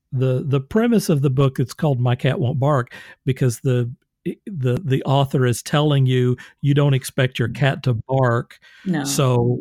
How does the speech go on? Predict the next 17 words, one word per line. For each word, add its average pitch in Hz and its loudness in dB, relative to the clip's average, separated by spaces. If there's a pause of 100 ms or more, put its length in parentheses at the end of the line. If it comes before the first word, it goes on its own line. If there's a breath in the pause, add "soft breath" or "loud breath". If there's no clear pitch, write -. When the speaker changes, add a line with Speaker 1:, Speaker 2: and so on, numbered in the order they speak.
(120)
Speaker 1:
you 139 0
know, 127 2
why 131 2
do 131 2
you 135 2
expect - -4
this 123 -2
person 135 0
that 123 -2
you're 123 0
with 120 -2
to - -2
be 120 0
something 120 -2
that 113 -4
they're 110 0
not? 110 -2